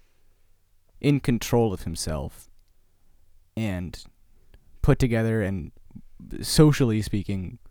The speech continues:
nice, his attachment to this body was tenuous.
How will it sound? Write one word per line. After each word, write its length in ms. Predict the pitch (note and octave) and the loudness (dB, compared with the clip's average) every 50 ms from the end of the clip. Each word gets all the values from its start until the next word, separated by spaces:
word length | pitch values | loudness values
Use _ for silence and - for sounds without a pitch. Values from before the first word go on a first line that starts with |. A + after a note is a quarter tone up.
| - - - | -20 -18 -12
nice, 520 | - F2+ G2+ G#2 C3+ G3 - - - - - - - - - - _ _ - - - - _ _ _ _ _ _ _ _ _ _ | -8 -6 -4 -2 -4 -4 -4 -6 -10 -12 -16 -20 -20 -20 -20 -20 _ _ -20 -20 -20 -20 _ _ _ _ _ _ _ _ _ _
his 340 | - - C#3+ D3 C#3+ B2+ B2+ - - - _ - - | -2 4 6 6 6 4 2 -4 -10 -18 _ -6 -2
attachment 600 | B2 C3 - - F3+ F3+ F#3 - - C#3 A#2 - | -2 0 0 2 2 2 4 4 2 2 2 0
to 260 | - - - C3 B2+ | -2 0 2 2 4
this 240 | A#2 A#2 A#2 A2 - | 4 2 2 0 -2
body 380 | - - - A2 A#2 A2+ A2+ G#2+ | -2 0 2 2 2 2 0 -2
was 180 | F#2+ E2+ E2 | -4 -4 -6
tenuous. 800 | - - - - A#2 A2+ G2+ F#2 F#2 - - - - - - - | -8 -6 -4 -2 -2 -2 -2 -4 -6 -8 -10 -12 -14 -16 -16 -18